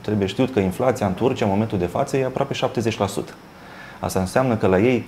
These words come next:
costurile pentru hotelieri sunt enorme anul ăsta față de anii anteriori. De la resursă umană, alimente, vă dați seama, un hotel all inclusiv are nevoie de la pâine, legume, carne, et cetera. Toate lucrurile astea s-au scumpit. Ori hotelierul nu poate pune din buzunar de la el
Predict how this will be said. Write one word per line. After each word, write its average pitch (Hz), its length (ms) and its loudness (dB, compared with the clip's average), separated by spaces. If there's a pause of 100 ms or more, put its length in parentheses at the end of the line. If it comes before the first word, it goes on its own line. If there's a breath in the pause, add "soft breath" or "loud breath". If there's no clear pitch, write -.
costurile 101 800 4
pentru 90 300 0
hotelieri 98 440 0
sunt 113 320 -4 (120)
enorme 120 500 4
anul 98 260 6
ăsta 117 160 2
față 90 240 -2
de 98 60 4
anii 117 160 4
anteriori. 120 460 4 (500 loud breath)
De 104 100 -4
la 92 120 4
resursă 147 380 2
umană, 127 580 2
alimente, 104 560 2
vă 107 100 0
dați 104 180 2
seama, 90 160 -2
un 95 120 0
hotel 110 300 4
all 107 100 6
inclusiv 117 440 0
are 117 160 2
nevoie 110 280 4
de 90 80 2
la 87 220 0
pâine, 143 460 2 (360 loud breath)
legume, 127 720 2 (120)
carne, 127 520 2
et 123 100 0
cetera. 110 340 2
Toate 156 360 0
lucrurile 139 280 2
astea 117 160 0
s-au 104 120 0
scumpit. 101 460 -6 (400 loud breath)
Ori 95 160 2
hotelierul 131 580 4
nu 165 80 4
poate 120 280 -2
pune 101 280 -2
din 92 140 2
buzunar 92 420 2
de 90 60 0
la 90 180 4
el 101 120 6